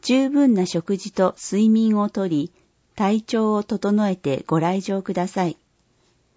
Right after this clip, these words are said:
体調に不安がある人は無理をせず、参加や観覧を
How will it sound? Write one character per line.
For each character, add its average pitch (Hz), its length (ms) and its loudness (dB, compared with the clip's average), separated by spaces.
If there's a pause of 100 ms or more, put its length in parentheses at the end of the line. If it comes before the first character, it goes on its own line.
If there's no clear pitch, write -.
(300)
体 240 240 0
調 240 280 2
に 226 180 2
不 220 160 0
安 240 180 2
が 240 160 -2
あ 226 60 -2
る 196 100 -2
人 165 300 -4
は 147 200 -4 (300)
無 247 160 6
理 240 160 2
を 170 80 2
せ 185 240 -2
ず、 160 320 -4 (260)
参 208 360 0
加 196 160 -4
や 190 160 0
観 220 320 0
覧 214 300 0
を 202 200 -2